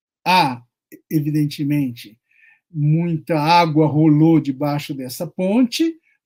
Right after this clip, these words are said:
há acontecimentos importantíssimos aí, eh, nesse período da, dos anos da concertação, mas nós poderíamos dizer,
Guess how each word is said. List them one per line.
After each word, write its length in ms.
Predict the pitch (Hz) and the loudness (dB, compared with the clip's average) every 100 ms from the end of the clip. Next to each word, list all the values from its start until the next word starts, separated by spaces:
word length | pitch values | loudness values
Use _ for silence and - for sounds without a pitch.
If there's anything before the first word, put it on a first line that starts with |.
| _ - | _ -4
há 400 | 165 170 170 156 | -2 0 -4 -6
acontecimentos 1000 | 156 175 165 160 - 156 160 151 156 135 | -6 -6 -4 -6 -4 -2 0 -2 -4 -2
importantíssimos 1200 | 151 151 - 151 131 - 208 262 - 165 143 135 | -2 -2 -4 -4 -4 -2 2 2 0 -4 -4 -4
aí, 420 | 131 131 175 277 - _ _ _ - | -6 -4 -2 -2 -4 _ _ _ -2
eh, 220 | 156 156 | 2 4
nesse 480 | 147 160 170 170 160 | 4 2 2 -2 -4
período 540 | 151 143 147 165 143 | 0 0 0 -2 -2
da, 260 | 135 143 139 - _ | -4 -6 -6 -12 _
dos 320 | 143 143 123 160 | -8 -6 -2 0
anos 300 | 165 143 135 | 0 -2 -4
da 120 | 139 | -8
concertação, 1000 | - 143 131 123 175 160 - 175 208 285 _ _ _ _ - | -4 -6 -6 -12 -10 -10 -6 -4 -2 -4 _ _ _ _ -2
mas 240 | 180 180 | 0 2
nós 200 | 185 180 | 0 0
poderíamos 460 | 196 160 170 170 147 | 0 0 2 2 2
dizer, 560 | 156 131 160 156 131 | -2 0 2 4 2